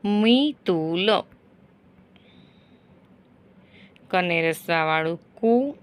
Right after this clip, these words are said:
મને રસવાવાળું મુ, દ, કુમુદ.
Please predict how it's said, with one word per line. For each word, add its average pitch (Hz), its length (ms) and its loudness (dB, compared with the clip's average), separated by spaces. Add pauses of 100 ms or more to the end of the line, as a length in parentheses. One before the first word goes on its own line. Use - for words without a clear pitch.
(120)
મને 180 380 0
રસવાવાળું 160 800 -2
મુ, 196 380 -2 (220)
દ, 196 140 -4 (600)
કુમુદ. 202 840 2